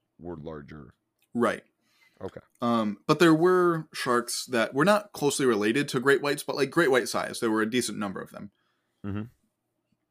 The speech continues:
Speaker 2: So, and, and they got larger throughout the Cretaceous period, which is interesting because that's when the competition was kind of at the highest. We had lots of marine reptiles. We had lots of really large bony fish.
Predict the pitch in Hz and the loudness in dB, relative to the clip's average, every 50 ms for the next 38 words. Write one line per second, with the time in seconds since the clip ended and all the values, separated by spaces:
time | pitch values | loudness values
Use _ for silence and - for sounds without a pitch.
0 | _ _ - - 123 117 110 107 107 107 107 - _ _ _ _ _ _ _ _ | _ _ -10 -4 -2 -2 0 0 -2 -4 -6 -12 _ _ _ _ _ _ _ _
1 | _ _ _ _ _ _ _ _ _ _ _ _ _ _ _ _ - 135 127 123 | _ _ _ _ _ _ _ _ _ _ _ _ _ _ _ _ -2 -2 -2 0
2 | - 147 143 143 147 160 156 127 123 120 127 143 151 151 127 123 117 117 - 139 | 0 0 2 2 4 4 4 4 2 2 2 2 2 2 2 0 0 0 -2 0
3 | 135 131 127 - - 98 120 - - 113 - 117 101 - 95 - - 107 95 95 | 0 0 0 0 -2 -6 -6 -4 -6 -6 -6 -6 -6 -8 -10 -12 -10 -10 -10 -10
4 | - - - - - - 120 120 113 120 110 104 - - 120 117 - 147 - - | -10 -12 -16 -18 -2 0 0 2 2 2 0 0 -2 -2 -2 0 0 0 -2 -4
5 | 104 104 110 113 - 120 107 - 120 113 113 - - _ _ _ _ _ _ _ | -2 -2 -2 -2 -2 -2 0 0 0 0 0 -2 -6 _ _ _ _ _ _ _
6 | _ _ _ _ 113 110 110 120 117 113 113 113 107 117 - 120 120 110 - 127 | _ _ _ _ -8 -4 0 0 2 2 0 0 -2 -2 -2 -4 -4 -4 -4 -6
7 | 117 - 113 104 - 123 120 110 113 110 - - 95 - 156 160 127 - - - | -6 -4 -6 -6 -4 -4 -2 -2 -2 -4 -4 -6 -4 0 0 2 2 0 -2 -6
8 | - - 117 110 110 104 98 101 _ _ _ _ _ _ _ _ _ _ _ _ | -6 -4 -2 -2 -2 -2 -2 -6 _ _ _ _ _ _ _ _ _ _ _ _
9 | - 101 107 107 104 107 107 - 127 110 117 120 117 110 107 110 135 170 - - | -10 -6 -2 -2 0 0 -2 -2 -4 -2 -2 -2 0 0 -2 -2 -4 -4 -4 -2
10 | 160 160 165 160 127 120 107 104 101 101 104 - 117 107 90 - 110 104 107 110 | -2 -2 -2 -2 -2 -4 -2 -2 0 -2 -2 -2 -4 -6 -6 -8 -6 -4 0 0
11 | 117 113 104 98 95 98 101 110 113 113 101 98 107 104 107 107 101 - 113 123 | 0 0 0 0 -2 -2 -2 -2 -4 -4 -6 -6 -4 -4 -4 -6 -6 -4 -2 -2
12 | 165 - - - - | -2 -4 -6 -10 -12